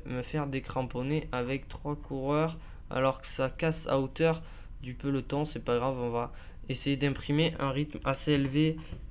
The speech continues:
Enfin, c'est élevé, on va essayer de rouler du moins. Alors que ça fait très mal au peloton. Enfin, au peloton, ça fait très mal.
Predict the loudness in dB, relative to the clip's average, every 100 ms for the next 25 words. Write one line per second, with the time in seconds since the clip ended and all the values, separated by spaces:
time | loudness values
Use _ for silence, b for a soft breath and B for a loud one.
0 | -4 0 0 -2 -4 -2 0 0 0 0
1 | 0 0 2 4 4 8 8 6 2 4
2 | 4 2 -2 B B B B -2 0 0
3 | 0 -2 0 -2 -2 -4 -2 0 2 4
4 | 6 6 4 0 0 0 0 0 2 2
5 | 0 -4 -6 -6 -6 -4 -4 0 4 6
6 | 6 4